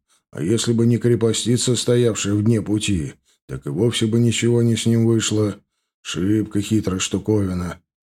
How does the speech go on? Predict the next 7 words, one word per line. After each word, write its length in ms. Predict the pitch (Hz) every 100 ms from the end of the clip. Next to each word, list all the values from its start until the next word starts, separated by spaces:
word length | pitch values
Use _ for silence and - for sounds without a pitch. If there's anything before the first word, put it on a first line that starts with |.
| -
И 60 |
он 180 | 165 185
хлопнул 560 | - 107 127 120 120 110
по 140 | 117
укрытой 400 | 107 120 123 113
рогожей 460 | 104 101 107 98 98
станине. 640 | - 101 104 90 78 67